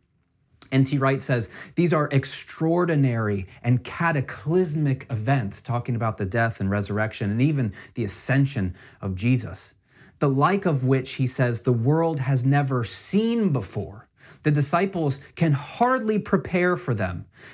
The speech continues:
but Jesus wants to warn them anyway." It's all happening because with Jesus' death and resurrection, a new world,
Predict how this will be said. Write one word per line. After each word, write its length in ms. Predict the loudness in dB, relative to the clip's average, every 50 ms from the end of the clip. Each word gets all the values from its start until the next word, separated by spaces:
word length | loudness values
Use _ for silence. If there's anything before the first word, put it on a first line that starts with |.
| -10 -6
but 160 | -4 -2 -2
Jesus 460 | 0 2 2 2 2 2 0 -2 0
wants 320 | 0 0 0 0 -2 -4 -6
to 160 | 0 0 2
warn 440 | 2 2 2 0 0 0 0 0 0
them 360 | 2 2 2 2 2 0 -2 -4 -14 -20 _ _ _ 0
anyway." 600 | 0 2 2 2 0 0 -4 -6 -10 -12 -14 _ _ _ _ _ _ _ _ _ _ 0
It's 240 | 0 0 0 0 0
all 440 | 0 2 2 4 2 2 0 -2
happening 640 | -4 -6 -4 -2 -2 -2 -2 -4 -4 -4 -4 -6 -10 -14 _ _ -20 -20 -20 -14 -6 -4
because 360 | -2 0 2 2 0 2 2
with 240 | 0 0 -2 -2 -2
Jesus' 540 | 0 2 2 2 0 -2 -2 0 0 0
death 320 | 0 0 0 0 0 -2 -2
and 80 | -2
resurrection, 760 | 0 0 -2 -2 -2 -2 -2 -2 -2 -2 -2 -2 -2 -2 -2 0
a 200 | 2 2 4 4
new 420 | 2 2 2 4 4 4 4 2
world, 760 | 2 0 0 0 0 0 0 0 0 0 -2 -4 -8 -12 -14